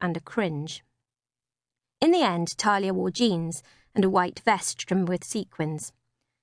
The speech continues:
Crystal wore a black mini with leggings and black vest, and Belle wore a leopard print tunic and leggings. Now, as they checked their makeup in the mirror in the ladies, jostling for space with the other hopefuls,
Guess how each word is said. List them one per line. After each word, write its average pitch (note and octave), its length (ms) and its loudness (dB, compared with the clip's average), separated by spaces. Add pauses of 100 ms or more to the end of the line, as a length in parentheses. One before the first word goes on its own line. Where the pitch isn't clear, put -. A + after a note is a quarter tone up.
(160)
Crystal E4 380 2
wore A3+ 180 4
a F#3 40 4
black A#3 400 0
mini G#3 340 4
with A#3 160 2
leggings G3 480 2
and F3+ 140 -4
black - 240 0
vest, - 480 -2 (580)
and C#4+ 240 2
Belle E4 320 6
wore A3+ 200 4
a - 20 4
leopard A#3 440 2
print - 320 -2
tunic F3 520 -4
and F#3 120 2
leggings. E3 540 -6 (800)
Now, A3 420 4 (140)
as G3+ 120 -2
they F#3+ 120 0
checked - 360 -2
their F3 120 2
makeup G3 480 2
in F#3+ 100 -2
the F#3 60 2
mirror G3+ 260 2
in F#3 160 0
the F#3 60 0
ladies, F#3+ 540 0 (120)
jostling F#3 640 0
for E3+ 100 -6
space E3+ 400 -2
with D#3 100 -10
the F3 100 4
other F3+ 160 2
hopefuls, F3+ 580 0